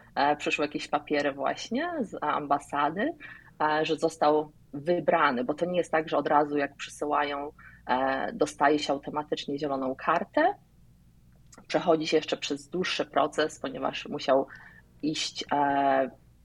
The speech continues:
przejść przez różne, e, proces takiej rekrutacji, można powiedzieć, przez, w ambasadzie,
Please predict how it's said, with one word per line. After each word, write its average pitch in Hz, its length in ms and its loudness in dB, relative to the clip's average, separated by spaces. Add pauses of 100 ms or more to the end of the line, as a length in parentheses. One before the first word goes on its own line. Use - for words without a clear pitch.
przejść 147 300 0
przez 143 200 -2
różne, 135 600 0
e, 131 320 0 (560)
proces 269 320 0
takiej 170 200 4
rekrutacji, 151 600 2
można 127 160 -4
powiedzieć, 131 220 -8
przez, - 160 -6 (140)
w 135 40 0
ambasadzie, 135 800 -2